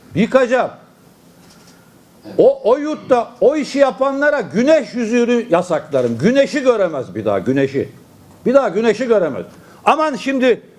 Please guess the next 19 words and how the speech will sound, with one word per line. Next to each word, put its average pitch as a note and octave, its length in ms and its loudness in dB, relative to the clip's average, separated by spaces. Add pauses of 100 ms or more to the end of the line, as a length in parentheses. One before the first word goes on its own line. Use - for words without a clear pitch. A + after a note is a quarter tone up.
(120)
konuşmayalım A3 760 0
bu A3 80 -4
cemaat G#3+ 480 0
yurdunu. G3+ 520 0 (520)
Cemaat B3+ 480 2
o-, A3 140 2
oy B3+ 180 2
kaybederiz. E3+ 560 0 (160)
Oy D4 280 6
moy C#4 320 0
derdim A#3 400 0
yok. F3 300 -2 (1200)
Benim C#4 280 2
derdim A#3 340 2
oy G#3+ 200 2
değil. D3+ 300 0
Benim B3+ 240 2
derdim A3 300 0
memleket. F3 440 -2